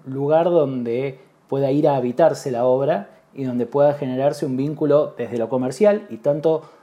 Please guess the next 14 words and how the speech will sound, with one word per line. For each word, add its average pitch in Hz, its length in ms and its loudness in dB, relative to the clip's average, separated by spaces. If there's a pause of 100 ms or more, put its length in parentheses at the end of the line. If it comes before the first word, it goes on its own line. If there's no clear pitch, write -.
(140)
desde 120 360 -6
lo 113 480 -4 (280)
creativo 165 640 2
con 113 140 -2
el 113 80 -6
artista, 113 480 -4 (160)
que, 117 560 -6
que 131 140 -6
la 120 100 0
obra 147 140 2
que 139 60 -2
esté 143 140 -6
expuesta 143 380 -2
ahí 160 340 -2